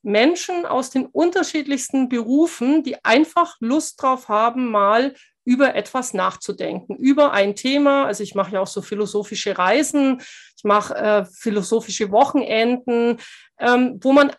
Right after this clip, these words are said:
ein bisschen Zeit hat, mal rauszukommen aus dem Alltag. Es sind Themen, die zum Teil auch, sag ich mal, für einen selber jetzt, äh, vielleicht eine Klärung bringen. Ähm, aber es gibt gerade bei den Reisen sind's einfach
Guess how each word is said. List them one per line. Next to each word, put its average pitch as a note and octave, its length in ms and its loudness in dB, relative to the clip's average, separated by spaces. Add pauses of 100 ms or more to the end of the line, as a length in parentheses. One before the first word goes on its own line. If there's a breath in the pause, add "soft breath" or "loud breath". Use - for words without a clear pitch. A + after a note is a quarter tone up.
(100)
ein A#3+ 180 0
bisschen E4+ 520 0
Zeit A#3 480 0
hat, C#4 180 -2
mal A#3 140 2
rauszukommen B3 880 -2
aus G#3 300 -4
dem G3 160 -8
Alltag. C#4 540 0
Es A#3+ 120 -8
sind G#3+ 200 -4
Themen, A3+ 340 0
die G3+ 120 -10
zum G3 240 -8
Teil A3 480 2
auch, G3 220 2
sag F#3+ 260 -4
ich F#3+ 140 -10
mal, F#3 240 -4
für G3 180 -4
einen F3+ 180 -6
selber G#3 420 2
jetzt, G3+ 440 -2
äh, F#3 280 -2
vielleicht F3 460 -6
eine - 120 -10
Klärung C4 540 4
bringen. A#3 520 2 (520 loud breath)
Ähm, B3 420 4 (180)
aber D#4+ 300 6
es - 160 -4
gibt - 280 -2
gerade B3+ 240 0
bei A#3 120 0
den A3 140 0
Reisen G#3 460 2
sind's B3+ 240 -6
einfach G#3+ 400 -4